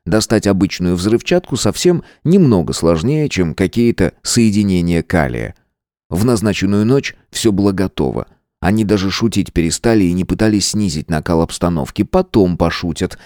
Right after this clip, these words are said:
когда все пройдет идеально. Первый ход предстояло сделать Женьке, хотя еще с полуночи они почти три часа наблюдали за складом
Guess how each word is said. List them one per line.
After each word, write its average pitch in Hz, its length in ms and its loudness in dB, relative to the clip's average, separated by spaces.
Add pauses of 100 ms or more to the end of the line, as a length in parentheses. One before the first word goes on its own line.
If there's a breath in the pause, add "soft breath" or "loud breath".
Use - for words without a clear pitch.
(120)
когда 95 320 -2
все 101 340 0
пройдет 143 560 0 (100)
идеально. 104 720 0 (720)
Первый 180 320 4
ход 185 340 2
предстояло 117 640 2
сделать 104 380 2
Женьке, 98 560 0 (180 soft breath)
хотя 113 300 0
еще 107 300 2
с - 100 -6
полуночи 101 680 0
они 117 200 -2
почти 180 380 -2
три 180 240 0
часа 175 420 0
наблюдали 101 480 0
за 85 200 0
складом 127 520 0